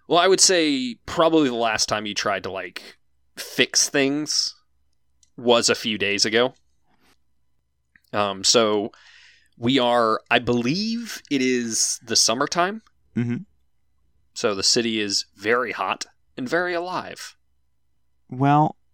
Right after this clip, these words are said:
Speaker 2: the first thing I'm gonna do is I'm going to go to the kids, and I'm going to give them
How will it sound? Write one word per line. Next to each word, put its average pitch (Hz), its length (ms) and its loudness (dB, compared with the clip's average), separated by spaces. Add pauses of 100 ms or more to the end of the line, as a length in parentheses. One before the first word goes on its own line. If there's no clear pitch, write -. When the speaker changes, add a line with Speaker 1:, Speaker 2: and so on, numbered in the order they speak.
(140)
Speaker 2:
the 127 100 -2
first 226 380 -2
thing 127 180 4
I'm 101 120 4
gonna 90 180 0
do 78 360 -4 (760)
is 87 760 -2 (640)
I'm 110 260 6
going 107 400 4
to - 180 -4
go 117 160 8
to 147 80 2
the 147 60 2
kids, - 560 -8 (1080)
and 90 580 -2 (120)
I'm 107 260 2
going 107 540 2
to 95 760 0 (1200)
give 120 320 4
them 98 400 2